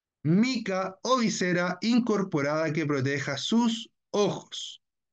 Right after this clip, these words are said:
Buena ventilación para no empañar la mica. Tamaño adecuado, de modo que le quede bien ajustado, pero que no le parezca desagradable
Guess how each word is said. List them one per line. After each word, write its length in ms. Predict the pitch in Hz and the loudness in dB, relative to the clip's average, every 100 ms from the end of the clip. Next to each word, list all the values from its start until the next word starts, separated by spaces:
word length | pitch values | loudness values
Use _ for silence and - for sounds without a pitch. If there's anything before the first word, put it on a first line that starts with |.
| _ _ - | _ _ -8
Buena 440 | 107 151 185 185 | 0 2 4 4
ventilación 960 | 180 180 180 175 156 151 190 202 196 - - | 4 4 4 2 0 -2 -2 0 -4 -8 -4
para 320 | 113 113 110 | 0 2 4
no 360 | 120 165 180 | 4 4 2
empañar 420 | 180 165 170 175 170 | 0 0 0 0 0
la 120 | 185 | 0
mica. 340 | 190 180 - _ _ _ _ - | 0 -2 -6 _ _ _ _ -4
Tamaño 380 | 120 131 135 | -2 0 0
adecuado, 760 | 123 113 113 147 160 170 185 185 | 0 -2 0 4 4 4 0 -2
de 140 | 156 185 | -2 2
modo 460 | 180 175 180 175 | 2 2 0 0
que 100 | 185 | -2
le 100 | 185 | 0
quede 240 | 180 175 160 | 0 0 2
bien 200 | 160 165 | 2 0
ajustado, 680 | 151 131 127 127 127 147 - | -4 -6 -4 -2 -2 -2 -2
pero 180 | 160 165 | -2 0
que 100 | 160 | 0
no 120 | 156 | 0
le 140 | 151 | 0
parezca 560 | 147 135 135 - 139 131 | 0 -2 -4 -4 -6 -4
desagradable 1000 | 143 185 185 170 131 117 123 127 139 151 | 0 0 0 0 2 2 2 4 2 0